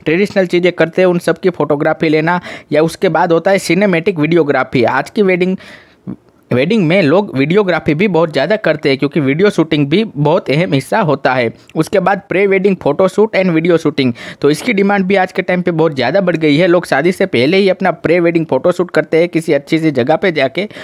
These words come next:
और इसकी वीडियो शूटिंग भी कर लेते हैं। उसके बाद अगर मेहंदी है तो मेहंदी का शूट करते हैं, रिसेप्शन रखा है तो रिसेप्शन की शूटिंग होती है और इसके अलावा कोई शादी में होने वाली रस्म है तो उसकी भी शूटिंग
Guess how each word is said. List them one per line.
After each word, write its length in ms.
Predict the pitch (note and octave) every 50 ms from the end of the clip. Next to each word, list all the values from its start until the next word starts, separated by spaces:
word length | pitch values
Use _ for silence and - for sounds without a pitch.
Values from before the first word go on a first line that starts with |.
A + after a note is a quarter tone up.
| - - - -
और 120 | D#3 D#3
इसकी 200 | E3 - - G3
वीडियो 220 | D#3 D#3 E3 F#3+
शूटिंग 340 | F3 - C#3 B2 - C3 B2+
भी 80 | D3+ G3+
कर 160 | - - E3
लेते 280 | D#3 C#3+ C3+ C3+ - A2+
हैं। 80 | G#2+
उसके 200 | A2+ - - F3
बाद 180 | E3 E3+ E3+ F3+
अगर 160 | F3 F3+ E3+
मेहंदी 360 | C#3+ A#2+ B2 C#3+ F3 G3 G#3 F3+
है 80 | F3
तो 140 | E3+ - F3+
मेहंदी 300 | C#3+ B2 B2 C#3 D#3+ F3+
का 160 | - - F3
शूट 220 | E3+ - E3 D#3+ -
करते 300 | - D3+ - - E3+ E3
हैं, 140 | E3+ F#3 F#3+ - - - - - - A#2+
रिसेप्शन 460 | B2+ C3 - G3 F#3 - - F#3 F3
रखा 240 | E3+ D#3+ - - D3+
है 80 | D#3+
तो 140 | D#3+ - C3+
रिसेप्शन 420 | C3 C3+ - E3+ F3 - - E3+
की 120 | E3 E3+ D#3+
शूटिंग 320 | - - F3 - F3 E3 D3+
होती 260 | D3+ D3+ - D#3 D#3+
है 120 | F#3 G3 - - - - - -
और 180 | F3+ F#3+ G3+
इसके 220 | F#3 F3+ - - F#3
अलावा 360 | D#3 D#3 E3+ G3 F3+ E3 F3+
कोई 240 | F3 - F3 F3+ E3+
शादी 320 | - - C3+ D3+ E3+ F#3+
में 100 | G3+ G3+ E3+
होने 220 | D3 D3+ D#3+ E3+
वाली 240 | E3 D#3+ D#3+ D#3 C3
रस्म 320 | A#2+ B2 - - G#3+ G#3+
है 120 | E3+ E3 E3+
तो 160 | - F3 D3
उसकी 240 | D#3 - - G3+ G3
भी 120 | G#3 G3
शूटिंग 340 | - - C#3+ D3 - G3